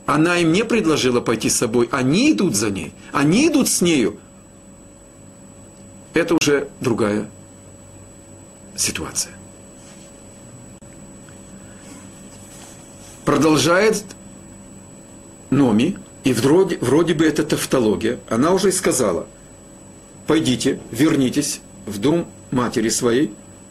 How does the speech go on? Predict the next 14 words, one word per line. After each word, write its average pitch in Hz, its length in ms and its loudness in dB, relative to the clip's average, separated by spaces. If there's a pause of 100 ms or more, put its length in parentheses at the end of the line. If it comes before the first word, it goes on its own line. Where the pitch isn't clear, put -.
(1160)
и, 156 340 2
э, 123 400 2 (120)
Бог 147 420 0 (500)
наградит 135 540 0
вас 127 400 0 (880)
за 135 180 0
ваше 143 460 0
милосердие 120 600 0
с - 260 -4
моими 123 300 0
сыновьями 120 720 0
и 113 60 0
со 107 180 -2
мной". 90 240 -6